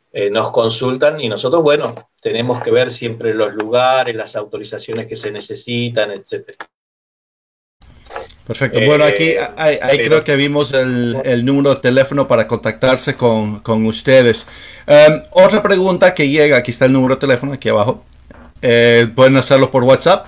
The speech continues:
Speaker 2: para comunicarse con ellos, para preguntarles cuándo, bueno, cuánto cuesta, dónde van a hacer la experiencia, cuáles son las fechas y todo eso. Eh, Rubén Campuzano tiene aquí una pregunta, regresando a lo que era, eh, comunicación, que cuál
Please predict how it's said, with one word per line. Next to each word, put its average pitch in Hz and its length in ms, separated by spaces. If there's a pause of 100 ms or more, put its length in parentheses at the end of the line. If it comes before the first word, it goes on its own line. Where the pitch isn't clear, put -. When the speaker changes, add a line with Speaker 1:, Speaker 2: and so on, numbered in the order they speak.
(100)
Speaker 2:
para 120 160
comunicarse 120 480
con 127 160
ellos, 139 220
para 120 320
preguntarles 120 480
cuándo, 127 840 (380)
bueno, 123 240 (160)
cuánto 120 280
cuesta, 131 680
dónde 123 280
van 117 180
a - 20
hacer 117 180
la 120 80
experiencia, 120 480
cuáles 113 220
son 113 100
las 110 160
fechas 123 400
y 110 80
todo 117 160
eso. 104 220 (320)
Eh, 147 160 (100)
Rubén 208 640
Campuzano 170 800
tiene 160 240
aquí 147 180
una 156 160
pregunta, 143 640
regresando 127 500
a 139 40
lo 120 160
que 127 80
era, 127 340
eh, 113 80
comunicación, 131 600 (260)
que 143 160
cuál 226 360